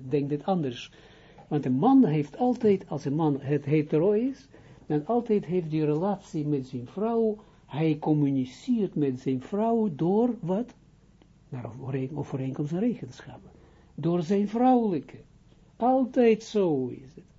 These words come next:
Dus een man die overeenkomt, die gaat contact heeft met zijn vrouw door zijn eigen vrouwelijke, want kan niet anders, alleen overeenkomst en regenschap.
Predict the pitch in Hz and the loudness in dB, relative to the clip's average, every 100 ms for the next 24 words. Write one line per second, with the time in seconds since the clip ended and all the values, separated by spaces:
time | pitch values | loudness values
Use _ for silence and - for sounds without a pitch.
0 | _ - - - 143 139 139 226 247 131 | _ -20 -14 -6 -2 -2 4 6 8 6
1 | - - - - _ 139 170 160 160 185 | -2 -16 -20 -20 _ 2 6 6 6 6
2 | 190 156 156 143 - 147 185 165 - 180 | 4 4 2 2 -2 -4 -2 -2 -2 -2
3 | 139 - 131 - - - - - 139 127 | -2 -4 -12 -12 -20 -20 -10 -4 -4 0
4 | 262 254 - 170 143 - 143 127 135 127 | 0 0 -2 -2 -2 -2 -2 -2 -4 -6
5 | - 262 254 220 214 - - - - - | -2 2 4 2 -2 -14 -20 -20 -20 -12
6 | 139 196 220 220 165 202 226 240 214 220 | 2 6 8 6 4 2 2 0 -2 -4
7 | 233 214 226 - 220 220 208 190 175 151 | -2 -4 -6 -4 0 2 2 2 -2 -4
8 | 165 165 170 - 214 220 202 202 180 160 | -6 -6 -8 -6 -2 0 0 -2 -4 -2
9 | 151 170 160 180 175 165 - - - 160 | -4 -6 -4 -2 -4 -8 -16 -18 -4 0
10 | 165 175 208 190 151 147 143 135 143 139 | 2 2 2 2 2 2 2 0 -2 -8
11 | - - 131 | -10 -14 -14